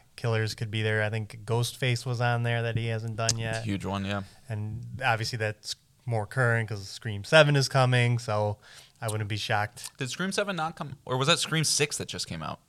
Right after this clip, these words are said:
Speaker 1: I think it was Scream Six.
Speaker 2: No, Scream re-,
Speaker 1: This is a
Speaker 2: Scream,
Speaker 1: video game podcast. Don't ask us about
Speaker 2: Scream
Speaker 1: movies, but,
Speaker 2: revitalization.
Speaker 1: but there's another Scream movie coming.
Speaker 2: Is there? Okay.
Speaker 1: So it would, you know, it's kind of an obvious pick to be in a Mortal Kombat,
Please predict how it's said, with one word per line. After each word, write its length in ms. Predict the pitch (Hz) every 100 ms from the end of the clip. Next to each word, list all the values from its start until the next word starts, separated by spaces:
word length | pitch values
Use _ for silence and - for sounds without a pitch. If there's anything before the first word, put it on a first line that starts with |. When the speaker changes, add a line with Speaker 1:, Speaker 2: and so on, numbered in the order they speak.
| _
Speaker 1:
I 80 | 127
think 100 | 127
it 40 |
was 100 | 113
Scream 300 | 107 113 104
Six. 580 | 98 - 104 - - - - 80 -
Speaker 2:
No, 260 | 107 104 -
Scream 320 | - 104 113
re-, 100 | 98 -
Speaker 1:
This 100 | -
is 80 | 156
a 80 | 180
Speaker 2:
Scream, 60 | 147
Speaker 1:
video 240 | 156 143
game 200 | 135 131
podcast. 440 | 127 120 117 117
Don't 120 | 127 120
ask 200 | 117 120
us 120 | 117
about 120 | 117
Speaker 2:
Scream 260 | 127 143 139
Speaker 1:
movies, 180 | 120 104
but, 60 |
Speaker 2:
revitalization. 420 | 113 120 120 104 98 113
Speaker 1:
but 160 | 165
there's 180 | 196 196
another 340 | 196 220 220
Scream 360 | 185 - 196 185
movie 260 | 175 151 135
coming. 600 | - 196 165 123 107 107
Speaker 2:
Is 100 | 98
there? 160 | 101 110
Okay. 220 | - 95
Speaker 1:
So 380 | 123 117 113 127 175 -
it 140 | 202
would, 200 | 123 117 113 - - -
you 100 | 147 117
know, 220 | 104 104 127 - - - -
it's 120 | 151
kind 140 | 135
of 60 | 113
an 80 | 110
obvious 420 | 117 110 110 104
pick 240 | - 110
to 100 | -
be 320 | 104 104 104 113
in 220 | 104 104
a 120 | 110
Mortal 240 | 101 101 101
Kombat, 480 | 107 104 110 -